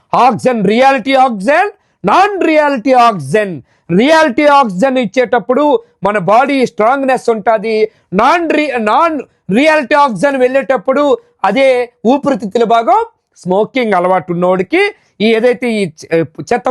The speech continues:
ఫుడ్ తీసుకోవటం వల్ల ఆ ఊపిరితిత్తుల భాగంలోనే బ్రోన్కైటిస్ కూరుకుపోయి ఈ జబ్బుల్ని పెంపొందిస్తుంటది. ఒకటి, నెంబర్ వన్ బ్రోన్కైటిస్ అయితే, రెండోది అక్కడి నుంచి, ఆ, లంగ్ ఇన్ఫెక్షన్ అంటాము, లంగ్ నుంచి న్యూమోనియా ఇన్ఫెక్షన్.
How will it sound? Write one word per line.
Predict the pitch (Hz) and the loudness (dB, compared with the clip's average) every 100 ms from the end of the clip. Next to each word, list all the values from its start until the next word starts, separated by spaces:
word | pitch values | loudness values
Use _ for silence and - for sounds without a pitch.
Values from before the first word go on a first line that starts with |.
| 202 | -4
ఫుడ్ | 226 202 | -4 -4
తీసుకోవటం | 214 208 208 202 196 | -6 -6 -4 -2 -2
వల్ల | 185 185 247 240 - _ _ | -2 0 0 -2 -4 _ _
ఆ | 190 202 | -2 0
ఊపిరితిత్తుల | 185 294 311 294 220 208 240 | 0 -2 0 -2 -2 -2 0
భాగంలోనే | 233 226 214 220 214 220 233 392 359 - _ 160 | 2 2 2 0 0 0 0 0 -2 -8 _ -2
బ్రోన్కైటిస్ | 185 254 254 254 240 - | 0 0 0 0 -2 -4
కూరుకుపోయి | - 220 233 214 226 214 226 233 - _ - | -2 -2 -2 -2 -2 0 -2 -6 -8 _ -2
ఈ | 196 | 0
జబ్బుల్ని | 202 180 175 233 240 214 | 0 0 0 0 -2 -4
పెంపొందిస్తుంటది. | - 170 175 202 175 - 180 170 156 131 _ - | -4 -6 -4 -2 -2 -2 -2 -2 -4 -6 _ -4
ఒకటి, | 190 214 220 214 208 - - | -2 -2 -2 -2 -2 -4 -6
నెంబర్ | 185 202 202 | -4 0 0
వన్ | 208 220 | 0 -2
బ్రోన్కైటిస్ | 160 202 233 233 196 208 190 | -2 -2 0 -2 -2 -2 -4
అయితే, | 175 208 202 208 _ _ | -2 -2 -2 -2 _ _
రెండోది | 165 202 240 214 | -4 0 0 0
అక్కడి | 208 185 | -2 -4
నుంచి, | 196 190 208 202 214 _ _ - | -4 -2 0 2 0 _ _ -2
ఆ, | 180 180 185 | 0 0 0
లంగ్ | 170 175 269 269 | 0 0 0 -2
ఇన్ఫెక్షన్ | 254 190 220 - 190 | -4 -2 -4 -2 -4
అంటాము, | 165 185 165 160 _ _ - | -2 -4 -6 -10 _ _ -2
లంగ్ | 170 208 247 247 | 0 0 0 -2
నుంచి | 233 180 220 214 - _ | -2 -4 -4 -4 -8 _
న్యూమోనియా | 175 190 220 240 233 | -2 0 2 0 0
ఇన్ఫెక్షన్. | 196 160 180 - 165 | -2 -4 -6 -4 -8